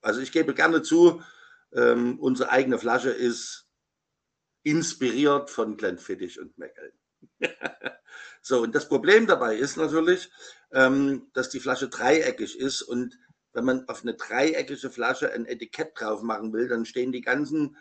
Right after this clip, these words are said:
ähm, Etikettierfirmen da und sagen, ja, Moment mal, nee, nee, nee, nee, nee, nee, nee, nee,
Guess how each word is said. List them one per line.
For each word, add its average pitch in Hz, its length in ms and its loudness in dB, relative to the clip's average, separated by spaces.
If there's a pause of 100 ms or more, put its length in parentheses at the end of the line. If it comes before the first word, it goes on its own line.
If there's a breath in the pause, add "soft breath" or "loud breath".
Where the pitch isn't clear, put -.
(340 soft breath)
ähm, 120 680 -2 (360)
Etikettierfirmen 127 1080 0
da 127 200 0
und 131 140 0
sagen, 107 240 -2
ja, 92 120 0
Moment 90 400 -10
mal, 78 100 -20
nee, - 200 -20
nee, 80 160 -20
nee, 73 180 -20
nee, - 200 -20
nee, 73 160 -20
nee, 78 240 -20
nee, - 160 -20
nee, - 180 -20